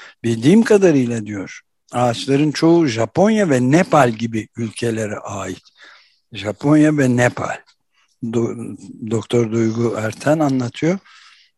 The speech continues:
Herhangi bir ağacın yeri değiştirilirse o ağacın yaşamı sona erecektir. Boğaz içinde İsviçre dediğimiz, tırnak içinde, yapısız ve insansız bir bölge vardır.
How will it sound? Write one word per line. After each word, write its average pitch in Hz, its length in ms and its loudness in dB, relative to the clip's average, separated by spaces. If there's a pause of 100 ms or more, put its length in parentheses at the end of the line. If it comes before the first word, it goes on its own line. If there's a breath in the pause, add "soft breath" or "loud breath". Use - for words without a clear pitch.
(1300)
Herhangi 180 520 0
bir 131 320 2
ağacın 131 240 0
yeri 120 400 0
değiştirilirse 127 1080 0
o 135 200 4
ağacın 131 300 2
yaşamı 131 420 -2
sona 127 360 -2
erecektir. - 760 -10 (640 loud breath)
Boğaz 131 280 2
içinde 147 500 -2
İsviçre 151 640 -2
dediğimiz, 98 680 -8
tırnak 90 360 -16
içinde, 117 420 -4 (380 soft breath)
yapısız 139 560 -2
ve 139 100 2
insansız 127 1000 -6
bir 123 300 -4
bölge 113 380 0
vardır. 90 600 -8